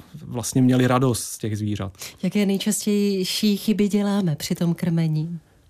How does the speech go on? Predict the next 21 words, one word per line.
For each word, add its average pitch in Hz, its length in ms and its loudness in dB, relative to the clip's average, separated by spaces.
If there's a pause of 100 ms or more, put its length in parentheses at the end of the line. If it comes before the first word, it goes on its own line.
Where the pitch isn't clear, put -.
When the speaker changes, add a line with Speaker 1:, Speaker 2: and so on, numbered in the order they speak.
(120)
Speaker 1:
Tak 156 340 0
dalo 151 260 4
by 156 100 2
se 165 160 2
to 160 240 0
vyjmenovat 147 600 2
takhle. 104 480 -2 (300)
Nevhodné 143 460 2
krmení, 156 560 2
nevhodné 139 440 4
umístění 135 540 0
krmítka, 135 600 0 (420)
ale 127 200 0
z-, 117 100 -6 (100)
zahrnul 131 420 2
bych 143 160 -2
tam 151 200 -2
i 135 60 -4
takovou 156 320 0
chybu, 143 300 -2
kterou, 147 400 2